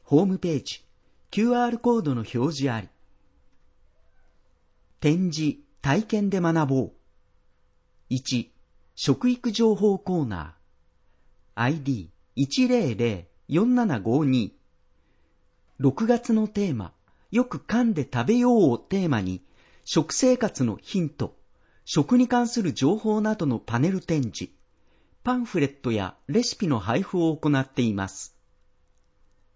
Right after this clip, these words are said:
日時、休館日、水曜日祝休日を除く毎日、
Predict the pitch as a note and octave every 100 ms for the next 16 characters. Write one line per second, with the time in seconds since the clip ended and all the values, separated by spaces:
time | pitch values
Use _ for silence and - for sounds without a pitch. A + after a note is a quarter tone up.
0 | _ _ E3 B3 - C#3 - - _ _
1 | _ _ _ _ _ - A3+ A#3+ A3 D3
2 | G2 - _ _ - G#3+ A#3+ B3 A3+ A#2
3 | - - A#3 - B3+ A3+ - - - -
4 | _ _ - B2 C#3 B2+ - D3+ G3 F3
5 | G2 - -